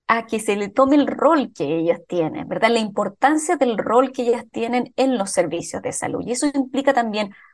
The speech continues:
acogerla en sus demandas, ¿verdad? Tratarlas, muchas veces tratarlos o tratar, tratarlas o tratarlos si son padres o a veces hijos, ¿verdad? Eh, dando un apoyo también psicológico para sobrellevar este trastorno, la psicoeducación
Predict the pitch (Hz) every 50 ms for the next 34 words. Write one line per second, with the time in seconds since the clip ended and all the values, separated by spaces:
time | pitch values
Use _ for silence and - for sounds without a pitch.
0 | _ _ - 185 180 - 185 - - 202 214 226 233 226 226 220 220 226 214 202
1 | 208 202 202 202 202 208 208 202 202 196 208 196 196 196 190 185 196 196 190 196
2 | - - - _ _ _ - 208 247 247 - - 175 170 180 190 196 214 220 240
3 | 240 240 - - _ - 190 208 - 214 202 196 196 202 196 - 214 214 - -
4 | - - - 151 185 175 156 196 196 202 202 208 214 - - - - - - 196
5 | 180 - 175 180 196 220 214 220 - 233 240 240 240 170 165 165 180 196 - 196
6 | - - 180 175 - - 180 190 190 196 202 202 175 165 190 196 180 185 170 160
7 | 165 170 175 - 185 - - - 262 247 - - 185 185 180 175 180 180 208 220
8 | - _ _ _ _ _ _ _ _ - 196 185 - - - - - - 208 220
9 | 233 254 247 214 190 - - 247 294 302 285 262 - 196 190 190 202 208 202 -
10 | 214 196 185 170 170 185 202 - - 226 - 247 240 - 208 190 190 190 - 190
11 | 185 185 180 175 175 190 202 214 214 214 214 - - - - 196 - _ - 196
12 | 196 196 208 208 208 208 - - - - - 202 214 - 226 214 202 196 190 170
13 | 160 180 190 - - - 247 277 294 302 349 -